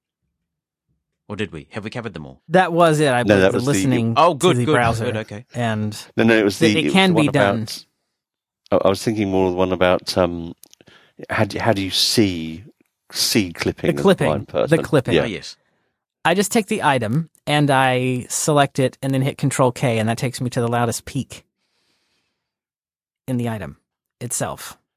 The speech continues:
Speaker 3: Okay. And, and that's, is that, that could be ut-, utterly momentary, though, could it? I mean, you, you get no i-, idea of how significant the, the clip is at that point.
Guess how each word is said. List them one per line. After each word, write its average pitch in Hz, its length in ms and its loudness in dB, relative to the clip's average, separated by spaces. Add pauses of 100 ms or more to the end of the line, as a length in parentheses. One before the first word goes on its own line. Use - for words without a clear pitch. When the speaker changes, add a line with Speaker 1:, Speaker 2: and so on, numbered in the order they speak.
(800)
Speaker 3:
Okay. - 600 -4 (1800)
And, 92 420 -4
and 101 180 0
that's, - 520 -2 (180)
is 107 240 -2
that, - 280 0
that - 220 -2
could 110 140 -6
be 107 160 4
ut-, 107 200 -2
utterly 110 320 0
momentary, 90 600 0
though, 71 180 -2
could 78 220 -8
it? 101 220 -4
I 62 40 -6
mean, 90 200 -4 (140)
you, 92 280 -8
you - 100 -4 (120)
get 95 140 2
no 85 200 4
i-, 87 180 0
idea 87 340 0
of 80 100 -4
how 82 380 2 (920)
significant 92 840 -2
the, 76 280 -6
the 143 140 -16
clip - 280 -10
is 78 140 -6
at - 80 -6
that - 180 -2
point. 78 380 -10